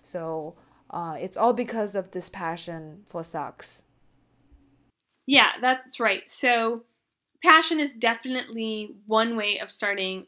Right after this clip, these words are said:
Speaker 2: a company. When you're a kid, or really any age, um, you can think about passion and interest. Another way is to start from a problem. If you think about Gabby in our book, Gabby Invents the Perfect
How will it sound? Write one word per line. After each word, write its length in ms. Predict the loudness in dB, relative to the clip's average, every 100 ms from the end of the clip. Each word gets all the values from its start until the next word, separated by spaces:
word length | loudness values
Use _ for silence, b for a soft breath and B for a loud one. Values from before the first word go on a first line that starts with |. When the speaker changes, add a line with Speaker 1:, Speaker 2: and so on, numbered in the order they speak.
| _
Speaker 2:
a 200 | -10 -10 -8
company. 640 | -8 -8 -10 -10 -10 -14 _ _ _ -8
When 220 | -2 0
you're 180 | 2 0
a 100 | -4
kid, 460 | -4 0 2 0
or 240 | 0 -2 0
really 320 | 2 2 2
any 240 | 0 -2
age, 480 | -4 -8 -10 -10 -14 _ _ _ _
um, 340 | -4 -2 -4 -6
you 100 | -10
can 120 | -8
think 200 | -6 -4
about 260 | -6 -6
passion 440 | -4 -2 -2 -4 -10
and 160 | -12 -12
interest. 680 | -12 -10 -10 -10 -12 -14 -16 b b b b -8
Another 420 | -2 0 0 0
way 300 | 0 0 0
is 480 | -2 -2 -2 -4 -8
to 600 | -8 -6 -4 -4 -6 -8
start 380 | -8 -4 -2 -4
from 100 | -4
a 80 | -6
problem. 540 | 2 2 2 -4 -6 -8
If 160 | -8 -6
you 60 |
think 140 | -8 -4
about 300 | -6 -6 -4
Gabby 680 | -2 0 -2 -6 -8 -10 -12
in 340 | -10 -10 -10 -12
our 320 | -10 -6 -8
book, 300 | -8 -10 -10 -14 -6
Gabby 340 | -4 -4 -8
Invents 360 | -10 -10 -10 -12
the 100 | -14
Perfect 400 | -14 -14 -16